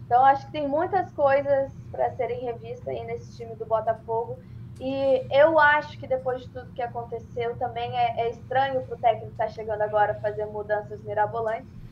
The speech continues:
Mas é isso, Thiago Nunes teve um jogo e tem mais quatro.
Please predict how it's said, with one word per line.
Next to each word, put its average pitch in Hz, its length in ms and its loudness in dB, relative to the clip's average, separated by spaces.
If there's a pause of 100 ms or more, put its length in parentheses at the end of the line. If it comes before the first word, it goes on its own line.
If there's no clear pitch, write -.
(160)
Mas 302 140 -6
é 339 200 0
isso, 269 160 -12
Thiago 254 260 4
Nunes 262 320 -4 (240)
teve 247 280 0
um 254 140 -6
jogo 285 420 0
e 277 80 -12
tem 320 140 -8
mais 294 240 -6
quatro. 240 320 0